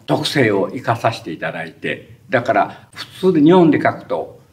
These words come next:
暗い色になってしまう、どうしてもね。特に戦争画というのは。だから地中海の明るい、パッと乾く、真っ黒い色を使っても綺麗な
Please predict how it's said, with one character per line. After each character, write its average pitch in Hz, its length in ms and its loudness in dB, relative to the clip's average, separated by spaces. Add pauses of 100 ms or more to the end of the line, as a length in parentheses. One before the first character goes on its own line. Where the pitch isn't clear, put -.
(140)
暗 123 360 0
い 139 80 2
色 156 140 4
に 123 80 6
な 101 120 2
っ - 100 -12
て 95 80 -14
し - 140 -12
ま 76 100 -4
う、 - 80 -8
ど - 100 -8
う - 60 -10
し - 60 -16
て 87 100 -10
も - 120 -10
ね。 113 120 0
特 127 220 -2
に 104 100 -4
戦 123 220 -2
争 107 240 -2
画 104 160 2
と - 100 -14
い 78 60 -10
う 76 40 -12
の 73 100 -14
は。 - 100 -16 (480)
だ 135 100 -2
か 127 80 0
ら 101 60 -6
地 127 120 -8
中 147 180 4
海 92 180 0
の 95 160 -6 (140)
明 156 120 2
る 143 80 4
い、 113 160 2 (320)
パ - 280 0
ッ - 20 -8
と - 100 -6
乾 - 240 -4
く、 104 100 -6
真 127 140 2 (140)
っ - 40 -20
黒 180 200 4
い 147 80 6
色 151 160 4
を 135 40 0
使 - 180 -6
っ 143 100 -8
て - 100 -2
も 151 120 2
綺 - 140 -4
麗 143 140 6
な 98 400 0